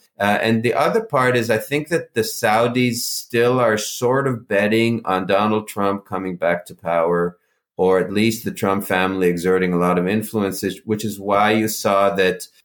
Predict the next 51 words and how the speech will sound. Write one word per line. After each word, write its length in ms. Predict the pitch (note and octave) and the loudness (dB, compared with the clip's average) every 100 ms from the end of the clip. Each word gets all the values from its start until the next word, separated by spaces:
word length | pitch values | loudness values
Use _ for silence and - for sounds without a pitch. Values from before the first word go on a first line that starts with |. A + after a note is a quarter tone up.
| - | -4
the 140 | F#2+ | -2
Saudi 720 | G2 - G#2 G#2+ G#2 G#2+ G2+ | 0 0 2 2 2 2 0
sovereign 560 | F#2 G#2 G2 G2+ G2 F#2 | 0 0 2 2 0 2
wealth 320 | F#2+ G2+ G2+ | 2 2 0
fund 540 | - F2+ E2+ F2 E2+ | -2 0 2 0 -2
is 320 | F2+ F#2 F2 E2 | -2 0 0 -2
the 120 | F2+ | -6
single 380 | - G#2+ G#2 F#2+ | -2 0 0 2
largest 480 | F#2 F#2 F2 F2+ | 2 2 0 -4
investor 520 | F2 E2+ F2+ F2+ - F2 | -4 0 2 0 0 -2
in 80 | |
Jared 360 | F2 E2+ E2+ - | 2 2 2 -2
Kushner's 520 | - F2 - F2 E2 | 0 0 0 -4 -4
personal 460 | - F2 F2 F2 E2 | -2 -2 -2 -4 -8
fund, 340 | - D2+ D2 | -6 -8 -6
right? 240 | D2+ E2 - | -2 0 0
Even 220 | G2 G2+ | -2 2
though 160 | F#2 | 2
the 160 | F2+ F2 | 2 0
advisors 540 | D#2+ E2+ F#2 F2+ F2 | 0 0 2 0 -4
were 60 | E2 | -10
telling 340 | - F2+ F2+ F2+ | -2 2 2 2
him 100 | F2 | 0
that 140 | F2 | -6
Kushner's 460 | - F#2+ - F2 - | -8 -8 -4 -4 -4
clueless 500 | F#2+ F#2+ F#2 F2+ F2 | -4 0 0 -2 -4
and 80 | |
doesn't 220 | E2 F2 F2 | -10 -4 -2
know 60 | |
how 80 | E2+ | -2
to 60 | E2 | -2
run 220 | E2+ F2 | -4 -4
a 60 | |
fund, 400 | - A#2+ A#2 F#2+ | -4 -2 0 0
and 240 | F2 E2 F2 | -4 -2 -2
neither 240 | F2+ E2+ - | -2 -4 -2
does 160 | F2+ F2 | -2 -2
his 140 | F2 | -4
team, 400 | - A#2+ A#2+ A2+ | 0 2 2 2
and 160 | F#2 F2 | 2 0
that 120 | F2 | 0
their 120 | F#2 | 0
management 400 | G2 A#2 B2 G#2 | 2 0 0 -2
fee 140 | - F#2 | -2 -4
is 80 | |
excessive, 500 | F2+ - F#2 F2+ F#2+ | -4 -2 -2 0 -6
the 80 | F2 | -6
Saudis 500 | - A2+ C3 C#3 A#2+ | -2 0 2 2 2
are 120 | G2 | 0
going 320 | F2+ G#2+ G#2 G2 | 2 2 2 2
long 720 | F#2 G2 G#2 G2+ F2+ F2 | 0 2 2 2 2 0